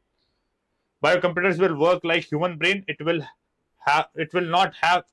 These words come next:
to depend on humans to work or undertake decision। ये पूरी तरह से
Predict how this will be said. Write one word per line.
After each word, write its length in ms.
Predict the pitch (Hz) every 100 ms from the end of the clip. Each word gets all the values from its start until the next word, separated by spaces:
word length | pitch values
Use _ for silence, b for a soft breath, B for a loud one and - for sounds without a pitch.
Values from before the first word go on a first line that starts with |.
| 190
to 140 | 156
depend 260 | 151 185 180 160
on 160 | 160
humans 240 | 143 175 170
to 200 | - 151
work 180 | 156
or 120 | 170 170
undertake 540 | 156 151 156 165 143
decision। 320 | 131 147 135 87 _ _ _ _ _ 143
ये 80 |
पूरी 280 | 151 170 180
तरह 240 | 170 170 165
से 300 | - 202